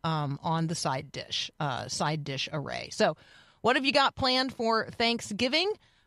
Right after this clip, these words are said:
Um, and who's gonna be at the table, or where are you going? Maybe you're going to serve Thanksgiving to others, um, who otherwise wouldn't have a meal. I'd love to know about that. You can always text me, eight seven seven, nine three three, two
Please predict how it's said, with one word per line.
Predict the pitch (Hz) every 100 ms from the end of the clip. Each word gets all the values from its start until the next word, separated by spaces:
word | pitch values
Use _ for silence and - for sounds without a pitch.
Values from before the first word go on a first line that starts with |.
| -
Um, | 190 190 185 180 180 -
and | 196 190 190
who's | 220 269
gonna | 254 226
be | 226
at | 214
the | 175
table, | - 240 262 269 359 - _ -
or | 220 208
where | 220 240 254
are | 220
you | 220 226
going? | 196 196 220 370 349
Maybe | 185 196
you're | 190
going | 175 196 190
to | 185 190
serve | - 208 202 202
Thanksgiving | 208 190 185 - 190 196 190 - _ -
to | 214 -
others, | 185 202 302 370 - -
um, | 185 180
who | 185
otherwise | 170 190 185 175 170
wouldn't | 180 208
have | 185 196
a | 190
meal. | 190 208 320
I'd | 175
love | 180 170
to | 185
know | 180
about | 185 185
that. | 233 294
You | 175
can | 170
always | 165 170
text | - 190 - 175
me, | 165
eight | - 165
seven | - 160 165 160
seven, | - 156 175 175
nine | 165 147 151 185
three | 190 180 170
three, | 156 165 170 226 - _ _ _ _ -
two | - 254 240 240